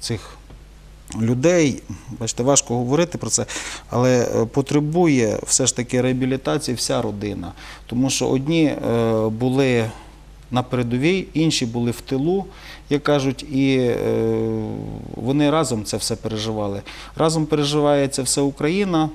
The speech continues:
населення, хтось в певній мірі більше, хтось менше, але оця категорія родини,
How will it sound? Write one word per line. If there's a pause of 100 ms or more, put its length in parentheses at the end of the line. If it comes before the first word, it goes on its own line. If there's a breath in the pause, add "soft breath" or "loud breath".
(100)
населення,
хтось (400 loud breath)
в
певній
мірі
більше,
хтось
менше,
але
оця
категорія (640 loud breath)
родини,